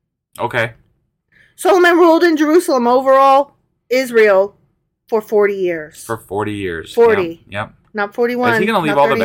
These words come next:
Speaker 2: thirty-nine.
Speaker 1: shit out at the end?
Speaker 2: Mm-hmm. Ready?
Speaker 1: Yeah, I'm ready.
Speaker 2: When he died, he was buried in the city of David,
Speaker 1: Mm, okay.
Speaker 2: named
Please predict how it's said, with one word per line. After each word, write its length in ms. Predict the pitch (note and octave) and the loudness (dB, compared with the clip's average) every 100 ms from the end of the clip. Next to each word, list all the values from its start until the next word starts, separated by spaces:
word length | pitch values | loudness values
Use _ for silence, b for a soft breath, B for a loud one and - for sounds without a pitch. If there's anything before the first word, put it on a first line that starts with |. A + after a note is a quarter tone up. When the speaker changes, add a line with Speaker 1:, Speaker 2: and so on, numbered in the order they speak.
| F#2+ | -2
Speaker 2:
thirty-nine. 120 | - | -4
Speaker 1:
shit 80 | C#3 | -2
out 140 | C3+ | -2
at 80 | C#3 | -4
the 100 | - | -10
end? 200 | C#3 D#3+ _ _ | -14 -14 _ _
Speaker 2:
Mm-hmm. 180 | A#3+ D#4 F4+ _ _ _ _ | -10 -10 -12 _ _ _ _
Ready? 400 | A3 B3 D#4 _ | -2 -2 -4 _
Speaker 1:
Yeah, 140 | - C3+ | -4 -2
I'm 100 | C#3 | 0
ready. 300 | D3 B2+ - _ _ | 0 -2 -8 _ _
Speaker 2:
When 160 | A#3 | -2
he 100 | C4 | -2
died, 340 | A#3+ A3 A#3 B3+ | 0 2 2 0
he 100 | B3+ | 0
was 120 | A3+ | 0
buried 320 | A3+ A3+ A#3 | 2 2 2
in 120 | A3 | 0
the 80 | F#3+ | -2
city 420 | - - F#4 F#4+ | -8 -2 4 4
of 160 | C4 F#3+ | 4 2
David, 640 | B3 C4 D4+ C4 F3+ E3 | 4 4 4 2 0 0
Speaker 1:
Mm, 320 | B2 B2+ G#2 | -6 -6 -8
okay. 220 | - A2+ | -4 0
Speaker 2:
named 360 | - F4+ F4+ A4+ | 2 2 2 -2